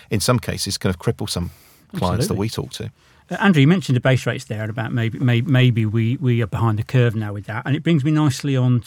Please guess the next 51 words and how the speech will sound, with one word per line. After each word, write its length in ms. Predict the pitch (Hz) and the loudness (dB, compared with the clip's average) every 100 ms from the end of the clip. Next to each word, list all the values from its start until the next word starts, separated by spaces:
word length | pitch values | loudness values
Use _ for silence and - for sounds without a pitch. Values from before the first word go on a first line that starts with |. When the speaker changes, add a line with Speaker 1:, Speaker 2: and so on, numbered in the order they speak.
| - | -4
Speaker 2:
to 240 | 123 117 113 | -2 -2 -2
some 180 | - | -2
questions 360 | 123 131 - 117 | 0 0 2 0
that 100 | - | 0
we've 100 | 120 | -2
got 180 | 104 110 | 2 2
in 60 | 110 | 2
from 120 | 120 | 0
the 60 | 113 | -2
Daily 200 | 120 120 | 0 -2
Telegraph. 520 | - 127 131 185 - - - - - - | 0 0 0 -2 -4 -14 -20 -20 -12 -2
Uh, 60 | |
Speaker 1:
Right. 120 | 123 131 | 0 2
Speaker 2:
we've 60 | |
got 80 | 180 | 2
a 40 | |
good, 160 | 139 156 | 2 2
very 220 | 143 160 | 2 2
good 140 | 135 - | 2 2
friend 220 | 123 113 | 0 0
over 120 | 110 | -2
there, 140 | 117 135 | -2 -2
Sam 220 | - 113 | 2 2
Barker, 400 | 113 120 - 165 - | 4 2 0 -6 -4
Speaker 1:
Mm-hmm. 160 | 104 | -2
Speaker 2:
uh, 160 | 113 117 | 0 2
who 40 | 120 | 2
we've 140 | 110 | 4
known 120 | 120 | 2
for 200 | 107 127 | 4 0
some 220 | - 123 | 0 -2
time, 320 | 107 113 113 135 | -2 0 2 2
and 60 | 120 | 2
he's, 120 | 113 | 0
he's 160 | 165 | -2
very 140 | 139 160 | -2 -2
kindly 320 | - 147 135 | 0 2 2
sent 260 | 127 131 131 | 2 0 -2
some, 200 | - 110 _ - | -2 -6 _ -6
uh, 140 | 120 131 | -6 -2
questions 320 | 127 - 98 | -2 0 0
in 120 | 110 | -2
to 240 | - 110 117 | -2 -4 -4
us. 120 | 151 - - - - - | -4 -10 -18 -18 -14 -8
Uh, 80 | 127 | -2
we're 80 | 123 | 0
not 120 | 151 | -2
sponsored 400 | - 143 - 127 | -2 -2 -2 -2
by 80 | 139 | -2
the 80 | 127 | -2
Telegraph, 540 | 151 147 170 180 - | -2 0 -2 -4 -8